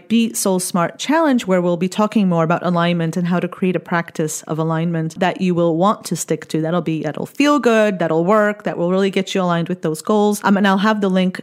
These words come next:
to that in the show notes. So what is alignment? Alignment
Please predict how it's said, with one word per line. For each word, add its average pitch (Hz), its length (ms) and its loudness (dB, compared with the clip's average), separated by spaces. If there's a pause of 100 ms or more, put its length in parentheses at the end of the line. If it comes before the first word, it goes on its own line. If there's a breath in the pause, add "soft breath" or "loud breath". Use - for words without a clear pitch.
to 185 140 0
that 165 300 0
in 170 380 0
the 165 260 -2
show 180 220 -2
notes. - 360 -6 (440)
So 269 520 2
what 285 280 0
is 277 240 2
alignment? 185 640 2
Alignment 285 800 2